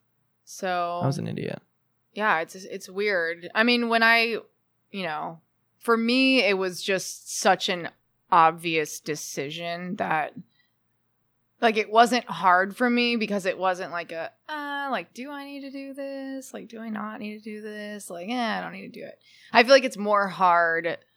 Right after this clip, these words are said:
Speaker 1: 'cause, uh, you know, a few months before that, I, I had been contemplating it, but why, I was never gonna act on it
Speaker 2: Right.
Speaker 1: because
Speaker 2: You were
Speaker 1: I
Speaker 2: just like,
Speaker 1: didn't
Speaker 2: "This is getting tough."
Speaker 1: need to. And then some things happened where I was
Speaker 2: Mm-hmm.
Speaker 1: like, "Oh, this is, like,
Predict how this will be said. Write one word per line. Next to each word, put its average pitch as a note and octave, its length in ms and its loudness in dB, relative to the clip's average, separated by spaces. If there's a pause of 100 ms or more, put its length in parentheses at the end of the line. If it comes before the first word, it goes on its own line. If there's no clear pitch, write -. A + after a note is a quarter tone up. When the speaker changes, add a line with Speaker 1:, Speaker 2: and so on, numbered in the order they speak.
(720)
Speaker 1:
'cause, A#3 180 0
uh, - 60 0 (320)
you A#3 140 0
know, E3 160 2
a F3 80 2
few C#4 240 -4
months A#3 340 2 (120)
before F#3+ 880 2
that, G#3+ 420 6
I, D#3+ 640 2
I D#3+ 400 0
had E3+ 340 -6
been D#3+ 320 -10
contemplating E3+ 840 -10
it, F3 220 -12
but - 200 -14
why, D#3 280 -10
I E3 120 -4
was E3 140 -12
never D#3 280 -8
gonna C#3 260 -10
act C3 380 -14
on G#2+ 180 -10
it - 20 -8
Speaker 2:
Right. F#2 140 -8
Speaker 1:
because B2+ 540 -4
Speaker 2:
You D#3+ 80 2
were D3+ 40 4
Speaker 1:
I C#3 40 0
Speaker 2:
just D3+ 180 -4
like, A#2 140 -2
Speaker 1:
didn't - 80 -12
Speaker 2:
"This D3+ 200 -2
is C#3 60 -12
getting A#2+ 260 -6
tough." - 180 -6
Speaker 1:
need C4+ 160 -4
to. D3+ 240 -4
And D#3+ 100 -6
then F3 260 -6
some G3 160 -14
things E3 320 -10
happened E3 520 -4
where D#3 140 0
I D3 160 2
was C3+ 100 -4
Speaker 2:
Mm-hmm. C3+ 80 -8
Speaker 1:
like, D3 300 -6
"Oh, D#3 440 2 (1000)
this E3+ 220 -4
is, D#3+ 220 -8
like, A#2+ 520 -4